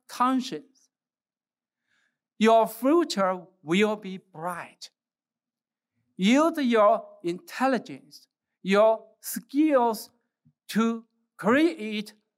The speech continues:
the world you want to live in. America's future and the hope of the world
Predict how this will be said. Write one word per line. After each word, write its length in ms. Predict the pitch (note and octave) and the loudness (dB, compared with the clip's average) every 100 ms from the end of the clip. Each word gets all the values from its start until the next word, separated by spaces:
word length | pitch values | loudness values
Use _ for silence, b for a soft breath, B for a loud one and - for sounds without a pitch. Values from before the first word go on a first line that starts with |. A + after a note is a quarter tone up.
| - | -4
the 120 | F3 | -2
world 600 | F3+ G3 A#3 G#3 G3+ F#3+ - _ | -2 -2 2 2 2 -2 -12 _
you 520 | D#3 D#3+ G3 B3 B3 - | -8 -4 -2 -4 -6 -10
want 440 | D#3+ E3 E3+ E3 _ _ | -2 -2 -2 -10 _ _
to 160 | D#3+ | -12
live 400 | C#3+ D3 G#3+ C4 | -8 -4 -2 -2
in. 240 | F3 A#2+ - _ _ _ _ _ _ _ _ _ _ _ _ - | -8 -18 -20 _ _ _ _ _ _ _ _ _ _ _ _ -2
America's 720 | B3 D4 E4 D#4+ - G#3+ F#3 | 2 4 4 2 -2 -2 -4
future 760 | - - G3+ C4+ E4 - B2 - _ _ _ _ | -6 -4 0 2 0 -4 -12 -16 _ _ _ _
and 360 | E3 F#3 F#3 F#3 - _ | -2 -2 -2 -6 -10 _
the 100 | E3 | -6
hope 640 | D#3 - B3+ C#4+ B3+ B3+ - _ - | -6 -2 2 4 4 0 -12 _ -6
of 320 | F3 F#3 F3+ _ _ | -2 -2 -4 _ _
the 120 | D#3+ | -12
world 600 | D#3+ F#3 A#3+ F#3 D3 C#3+ | -10 -6 0 2 0 -4